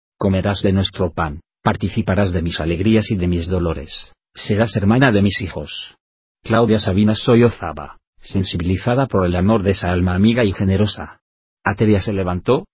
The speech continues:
se dirigió hacia Agneo Lucio y le besó las manos, que en ese instante estaban luminosas y translúcidas. En ese momento Julia Spinter amparaba a su desolado compañero y abrazando a Silano Plautio le prometía su auxilio cariñoso y amigo en el curso de las luchas planetarias.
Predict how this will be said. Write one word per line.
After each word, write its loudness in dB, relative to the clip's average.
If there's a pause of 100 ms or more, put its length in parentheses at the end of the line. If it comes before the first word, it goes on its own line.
(120)
se -4
dirigió 2
hacia 0
Agneo 2
Lucio -2
y 2
le -2
besó 0
las -2
manos, -6 (180)
que -4
en 2
ese 0
instante 0
estaban 0
luminosas -2
y -4
translúcidas. -4 (460)
En 0
ese 0
momento 2
Julia 2
Spinter 0
amparaba 2
a 0
su 0
desolado -2
compañero 0
y 0
abrazando 2
a 2
Silano 0
Plautio -2
le 0
prometía -2
su -2
auxilio 2
cariñoso 2
y 2
amigo 2
en 2
el -4
curso 0
de 4
las 2
luchas 0
planetarias. -4